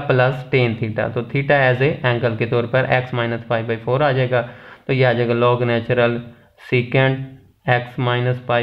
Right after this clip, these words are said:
by four plus tan, हाँ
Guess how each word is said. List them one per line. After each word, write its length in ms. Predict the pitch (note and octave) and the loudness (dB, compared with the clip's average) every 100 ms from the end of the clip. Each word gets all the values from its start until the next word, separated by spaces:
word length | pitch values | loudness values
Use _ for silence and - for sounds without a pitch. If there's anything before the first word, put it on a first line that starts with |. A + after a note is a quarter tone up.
| A#2 | 0
by 100 | B2 B2 | -2 -2
four 240 | C3 A#2+ B2 B2+ - - - _ _ _ _ _ _ _ _ _ _ _ _ _ | -4 -2 -2 -4 -10 -20 -20 _ _ _ _ _ _ _ _ _ _ _ _ _
plus 400 | D3+ C3 B2+ C3+ C3+ - - _ _ - | 0 4 4 2 -2 -14 -20 _ _ 0
tan, 400 | C3 B2 B2 C3 C3 - - _ _ _ _ - _ | 2 4 4 2 -2 -12 -20 _ _ _ _ -20 _
हाँ 140 | C#3 | 2